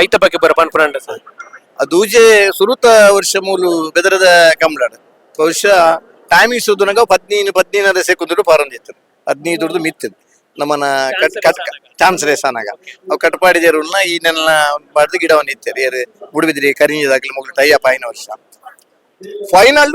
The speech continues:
Speaker 2: ಫಸ್ಟ್ ಮೆಡಲ್ ದ ಉಂಡು. ದೂಜೆಗೆ ಇರು ತಿಕ್ಕಂಡ ದೂಜೆ ಮುಟ ಮುಟ ಇತ್ತಂದಂಡ ವಾ ಇರಲ್ನ ಬುಡುಪುಜಿ. ಕಡೆ ತೊಂಜಿ ಪತ್ತು ಗೋಲ್ಡ್ ಫಿನಿಶ್ ಮಲ್ಪುನ ಇರು ಬಂಡ ದೂಜೆ ವಾ ಇರು ಜತೆ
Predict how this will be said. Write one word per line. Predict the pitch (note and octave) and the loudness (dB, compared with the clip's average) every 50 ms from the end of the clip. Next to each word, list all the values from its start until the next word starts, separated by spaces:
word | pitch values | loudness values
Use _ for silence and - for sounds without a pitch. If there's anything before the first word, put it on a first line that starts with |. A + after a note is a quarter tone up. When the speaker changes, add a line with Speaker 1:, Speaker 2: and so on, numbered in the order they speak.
| - | -2
Speaker 2:
ಫಸ್ಟ್ | D4+ D#4 - - G#3 G3 | -2 -2 -2 -2 -2 0
ಮೆಡಲ್ | F#3+ E3+ D#3+ D#3 | 0 0 0 2
ದ | D#3+ | 2
ಉಂಡು. | D#3 C#3+ C3+ B2 G#2 - - - _ _ _ _ _ _ - _ _ _ _ - - - - - | 2 2 0 -2 -6 -10 -20 -20 _ _ _ _ _ _ -20 _ _ _ _ -20 -20 -14 -8 -6
ದೂಜೆಗೆ | E3 A3 C#4 C4+ C#4 B3+ G#3+ G#3+ G#3 | -4 -4 -2 0 0 0 2 2 2
ಇರು | A#3 B3+ | 2 0
ತಿಕ್ಕಂಡ | - A#3+ G3+ - G3+ G3 A3 C4+ C#4+ C4 - | -2 -4 -4 -4 -4 -2 0 2 2 2 2
ದೂಜೆ | F#3 G3+ A#3+ G3 G#3+ F#3 | -2 -2 0 0 -2 -2
ಮುಟ | F3+ F#3 B3 B3 | 0 0 0 0
ಮುಟ | A#3 A3+ A#3 | 2 2 2
ಇತ್ತಂದಂಡ | G#3+ G3+ - G#3+ F#3+ F#3 F#3 G3 B3 A#3 F#3 | 2 2 2 -2 -2 -2 -2 -2 -2 -2 -2
ವಾ | F3+ G3 G3+ | -2 -2 -2
ಇರಲ್ನ | G3+ G3 G3 G3 F#3+ F#3 - | 0 -2 -2 -4 -6 -6 -6
ಬುಡುಪುಜಿ. | F#3+ G3+ G3+ - G3 E3 D#3+ D#3 - _ _ _ _ - | -6 -6 -6 -8 -8 -8 -8 -10 -10 _ _ _ _ -6
ಕಡೆ | F3 F3+ A3 A#3 | -2 2 2 2
ತೊಂಜಿ | A3 - G3 F#3 F3 - | 2 0 -6 -6 -4 -8
ಪತ್ತು | F#3 F3+ - G#3+ | -8 -8 -6 -4
ಗೋಲ್ಡ್ | F#3+ G3+ F#3+ F3+ E3+ | -2 -2 -2 -2 -4
ಫಿನಿಶ್ | - F#3 G#3+ G3+ - A3 | -6 -6 -4 -4 -6 -6
ಮಲ್ಪುನ | G#3 F#3 F3 - F3+ F3 | -6 -8 -8 -10 -10 -10
ಇರು | F3+ F3+ F3 | -10 -10 -8
ಬಂಡ | - F#3+ F#3+ G3 - | -10 -10 -10 -10 -10
ದೂಜೆ | D#3 D#3+ - C3+ B2+ C3 | -10 -10 -8 -8 -6 -6
ವಾ | C#3 D#3 D#3+ D#3 D3+ | -4 -4 -6 -8 -10
ಇರು | E3+ F#3+ - | -14 -8 -4
ಜತೆ | D#3+ D#3+ - - | -4 -4 -4 -4